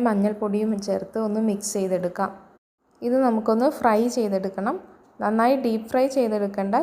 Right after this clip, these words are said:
just ഒന്ന് വാടി വന്നാൽ മതി. അതിനായി നമുക്കൊരു പാൻ അടുപ്പത്ത് വെച്ച് ചൂടായ ശേഷം ഓയിൽ ഒഴിച്ചു കൊടുക്കാം. അതിലോട്ട്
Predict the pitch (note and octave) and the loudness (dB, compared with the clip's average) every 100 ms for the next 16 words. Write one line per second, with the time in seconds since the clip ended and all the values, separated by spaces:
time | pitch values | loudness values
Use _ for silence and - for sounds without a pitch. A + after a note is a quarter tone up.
0 | E4 A#3+ A#3 A#3 A#3+ B3 A3 G3+ G#3 B3+ | 2 -2 -2 -2 0 2 2 2 0 0
1 | A#3+ G3 G3 G3 F3 F3 - - - _ | 0 0 0 0 -2 -4 -8 -12 -20 _
2 | _ _ _ _ - A#3+ A#3 G#3+ G#3+ B3 | _ _ _ _ -12 -4 0 2 0 0
3 | A3+ A#3 A#3+ A#3+ G#3+ G3 - _ _ - | -2 -2 -2 -2 -2 -2 -4 _ _ -8
4 | A3 G#3+ A3 A3 G#3 A3+ A3+ G#3 G3+ G3+ | -4 0 2 2 2 -2 0 0 2 2
5 | G3+ G3+ F#3+ G#3+ B3 - G3+ G3 G3+ G#3+ | 2 -2 -4 -4 -4 -2 0 2 0 0
6 | F#3+ F#3+ F#3+ F3 F3 A#3+ F4+ - - - | 0 -2 -2 -2 -2 -4 -4 -10 -20 -8
7 | G3 G3 G#3 G#3 | -4 -2 0 0